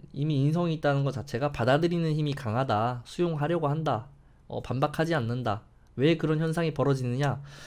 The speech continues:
관을 받아들이는 거예요, 관. 관이라는 우리한테 주어진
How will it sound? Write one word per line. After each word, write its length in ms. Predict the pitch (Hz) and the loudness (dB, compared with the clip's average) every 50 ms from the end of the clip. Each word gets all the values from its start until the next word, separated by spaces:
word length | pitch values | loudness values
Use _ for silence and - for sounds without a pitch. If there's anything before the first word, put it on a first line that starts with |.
| - - - | -20 -20 -14
관을 560 | - - 117 135 165 190 202 214 214 214 202 - | -4 2 4 6 8 8 6 6 6 4 2 2
받아들이는 520 | 135 123 131 123 123 123 127 127 127 127 | 2 0 0 0 0 0 -2 -2 -2 -2
거예요, 180 | 127 113 101 - - | -2 -4 -4 -6 -8
관. 340 | - - 110 104 101 90 98 - - - - - - - - | -4 -2 -2 0 0 -2 -8 -10 -16 -20 -20 -20 -20 -12 0
관이라는 560 | - 123 143 170 170 160 151 151 165 170 160 | 2 4 4 6 4 4 4 4 4 2 2
우리한테 340 | 143 139 147 156 156 147 143 | 2 2 2 2 0 -4 -6
주어진 840 | 143 - 147 147 151 143 143 143 143 135 123 120 113 104 104 127 | -2 2 4 4 4 4 4 2 2 2 0 0 -4 -6 -8 -10